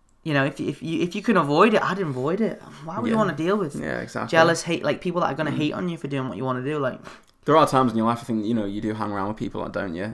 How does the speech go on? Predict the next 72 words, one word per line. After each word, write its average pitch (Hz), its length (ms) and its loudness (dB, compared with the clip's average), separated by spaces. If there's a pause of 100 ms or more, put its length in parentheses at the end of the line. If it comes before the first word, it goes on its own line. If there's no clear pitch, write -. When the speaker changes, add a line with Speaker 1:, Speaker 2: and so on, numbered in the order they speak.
(100)
Speaker 2:
that, 90 280 -4
um, 92 460 -4
they 110 100 -10
just, - 220 -10
they 110 80 -2
do 113 140 -2
put 113 180 -4
you 92 60 -6
down 107 200 0
constantly, 117 460 -2
but 92 140 -4
very 110 200 0
subliminally. 113 720 -4
<laughs> - 40 -20
You 160 160 0
know 185 60 12
what 208 80 12
I'm 226 60 12 (100)
saying? 254 180 12
Speaker 1:
Yes! 120 220 10
Speaker 2:
Do 135 60 8
you 127 40 12
know 131 120 12
what 131 80 12
I'm 139 120 10
saying? 165 220 6
Like, 190 80 12
Speaker 1:
Yeah. 226 220 10 (100)
Speaker 2:
there's 147 100 12
always 151 280 8
that 127 100 6
Speaker 1:
And - 100 6
it's 143 160 8
Speaker 2:
friend 127 240 10
who 113 80 4
Speaker 1:
like 110 80 0
Speaker 2:
just 110 240 -2 (380)
casually 131 420 8
says 139 360 6
it, 107 200 0 (160)
but 127 140 2
really 180 180 4
that 120 220 4
hits 190 260 -4
you, - 80 0
man. 156 80 2
Like, 165 120 6
Speaker 1:
Yeah. 185 40 10 (240)
Speaker 2:
every 131 160 2
time, 135 380 2
do 120 80 -2
you - 20 2
know 110 60 2
what 110 120 2
I 127 80 4
mean? 110 120 2
Like, 107 160 2
what, 107 140 2
why 113 180 4
are - 20 2
you 120 80 2
hanging 113 240 0
around 110 140 -2
with 117 80 -2
that - 100 0
person? 110 540 -4
Speaker 1:
And, - 240 4
and 196 100 0
it 175 80 0
hits 208 340 2
you, 226 120 2
like, 170 340 2